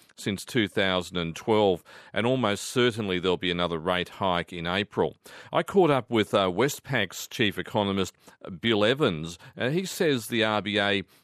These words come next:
has a good chance of taming inflation. He may, thinks there's even a chance of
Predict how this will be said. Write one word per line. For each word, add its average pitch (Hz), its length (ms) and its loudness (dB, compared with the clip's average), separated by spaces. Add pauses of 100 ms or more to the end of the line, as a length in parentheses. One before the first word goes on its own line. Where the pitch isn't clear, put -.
(120)
has 165 140 -2
a 151 60 -6
good 180 220 -6
chance 143 420 -2
of 113 240 0
taming 165 480 -2
inflation. 98 640 -2
He 139 80 -4
may, 143 220 -8 (100)
thinks 151 280 -8
there's 113 200 -2 (320)
even 151 220 0
a 107 60 0
chance 117 400 -4
of 107 180 0